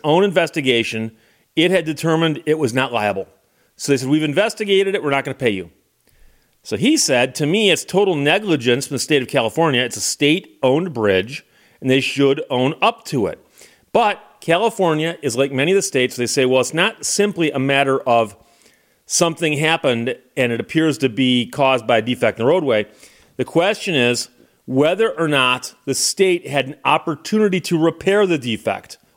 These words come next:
or was on notice of the defect. That's extremely important. We'll get there in a second. A B C seven News data journalists recently crunched numbers and found that Caltrans wasn't owning up to most of the claims.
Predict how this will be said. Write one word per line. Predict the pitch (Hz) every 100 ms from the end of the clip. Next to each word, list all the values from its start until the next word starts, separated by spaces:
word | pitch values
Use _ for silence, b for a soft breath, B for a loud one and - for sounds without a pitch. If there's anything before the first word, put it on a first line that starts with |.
| -
or | 143
was | 151
on | 175 160 156
notice | 165 190 165 -
of | 135
the | 107
defect. | 110 101 - 92
That's | 127 139
extremely | - - 175 185
important. | 175 - 156 110
We'll |
get | 104 135
there | 131
in | 123
a |
second. | - 123 90 - _ _ _ _ _ _ _ _ _ _ _ b b b b b b
A | 165 190
B | 202
C | - 175
seven | - 170 156
News | 160 165
data | 123 156 156
journalists | 127 156 156 127 - -
recently | 143 147 156
crunched | - 147 131
numbers | 135 143 123 - - b b b b b
and | 113
found | 143 147
that | 120
Caltrans | 165 170 175 165 147 123
wasn't | 139 139 147
owning | 139 139
up | 135
to | -
most | 120 135 233 214 -
of | 117
the | 107
claims. | 107 90 82 -